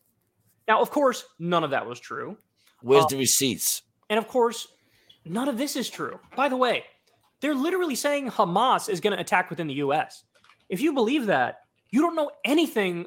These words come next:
Speaker 1: about politics. Hamas, did they just do a terror attack in Israel? Yes. Are they a terror group? Militant terror group? Yes. Their goals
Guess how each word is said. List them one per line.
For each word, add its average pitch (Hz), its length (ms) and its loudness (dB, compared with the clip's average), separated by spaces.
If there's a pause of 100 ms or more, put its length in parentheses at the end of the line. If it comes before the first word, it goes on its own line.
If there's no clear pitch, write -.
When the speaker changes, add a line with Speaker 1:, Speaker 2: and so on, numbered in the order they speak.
Speaker 1:
about 175 360 0 (300)
politics. - 640 -2 (1600)
Hamas, 240 720 0 (840)
did 233 140 0
they 262 120 0
just 233 220 -4
do 247 120 0
a 226 40 4
terror 190 260 0
attack 196 280 0
in 165 60 -6
Israel? 208 380 -4
Yes. 147 380 -4 (360)
Are 202 160 4
they 208 140 0
a 190 40 -2
terror 180 280 -4
group? 233 280 -8 (200)
Militant 185 440 -4
terror 180 240 -4
group? 220 260 -8 (120)
Yes. - 380 -6 (1400)
Their 233 180 4
goals 196 600 2